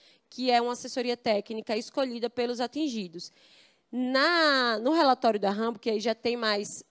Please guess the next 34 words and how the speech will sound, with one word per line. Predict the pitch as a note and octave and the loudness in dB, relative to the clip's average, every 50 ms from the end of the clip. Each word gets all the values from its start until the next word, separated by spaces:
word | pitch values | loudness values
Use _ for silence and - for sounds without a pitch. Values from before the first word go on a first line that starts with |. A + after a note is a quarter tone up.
| _ | _
mais, | - F#3+ G3 G3 F#3+ F#3+ F#3+ F#3+ F#3 F#3 F#3 F#3 F3+ F3+ F3 F3 E3+ - - - - - - - | -10 -6 -2 -2 -2 -2 -2 -2 -4 -4 -6 -6 -8 -8 -10 -10 -12 -12 -12 -12 -12 -14 -14 -12
já | - F#3 G3+ | -8 -6 -6
foi, | F#3+ - A#3 G#3 G3 - - - - | -4 -2 -2 -2 -2 -2 -6 -12 -10
já | F#3+ F#3+ G#3 G3+ | -4 -4 -2 -2
tem | A3+ G#3+ | -2 -4
mais, | G#3+ G#3 G#3+ - - _ _ _ _ _ _ _ _ _ _ _ _ _ _ | -4 -4 -6 -6 -10 _ _ _ _ _ _ _ _ _ _ _ _ _ _
mais, | F#3+ G3 G#3 G3+ G3+ G3 - - - | -6 -4 -2 -2 -2 -2 -6 -12 -16
mais | - - F#3 F#3 F#3 F#3 F#3 F#3 F#3 F#3 F3+ F3+ F3+ E3+ | -12 -10 -8 -6 -4 -4 -4 -4 -4 -6 -6 -8 -10 -6
dados, | E3 G3 G3+ G#3+ A3+ A#3 G#3 F3+ F#3+ - - - - _ _ _ _ _ _ _ _ - | -4 0 2 4 2 2 2 -2 -6 -8 -10 -14 -20 _ _ _ _ _ _ _ _ 0
esse | - A#3+ C4 - - C4+ - _ _ _ | 0 0 0 0 -4 -8 -8 _ _ _
percentual | - A#3 A#3+ A#3+ - A#3+ A#3 - A3+ G#3 A3 | 0 0 0 0 -2 -4 0 2 4 4 4
de | G#3 A3 | 0 -4
trinta | - - B3+ B3 B3 C4 - - | -10 -10 -10 -8 -8 -6 -2 -2
e | A3+ A3+ | -2 -2
três, | - - A#3 A#3 A#3 A#3+ A#3+ A3+ | -2 -2 0 2 2 2 0 -2
ele | A#3 A3+ | -4 -2
vai | A3 A3 G#3 | -2 -2 -2
pra | - A#3 | -2 -4
trinta | A3 - - B3 A3+ - - A#3+ | -6 -6 -10 -14 -10 -6 -6 -6
e | |
quatro | A#3 - - G#3+ F3+ F3 F#3+ - - A#3+ | -6 -2 0 2 2 2 0 -2 -6 -10
no | A3 | -8
cadastro | - - G#3 G3+ G3 F#3+ G#3 - - | -6 -4 -4 -2 -2 -2 -2 -4 -8
integrado, | G#3 G#3 - G#3 F#3+ F#3 F#3+ F3+ F3 F3 F3+ F#3+ G3+ | -10 -4 -2 -2 0 0 0 -2 0 -2 -2 -2 -2
e | A3+ | -4
no | A#3 A#3+ | -6 -4
cadastro | - C4 A#3+ A3 A3+ A3 A3+ A3 | -2 -2 0 2 2 0 0 -2
de | A#3+ | -2
Mariana | A3+ A3+ A3 A3+ A3 A3 A3+ | -2 0 0 0 -2 -4 -4
vai | A3+ A#3 A3 | -2 -2 -2
pra | - C4 | -2 0
quarenta | B3+ C#4 B3+ B3 A#3+ A#3+ B3 - C#4+ | 2 4 4 4 2 0 -4 -6 -8
por | - - | -10 -10
cento, | C#4 - - G#3+ F#3 F#3 - - G3 | -12 -12 -10 -10 -10 -10 -12 -14 -20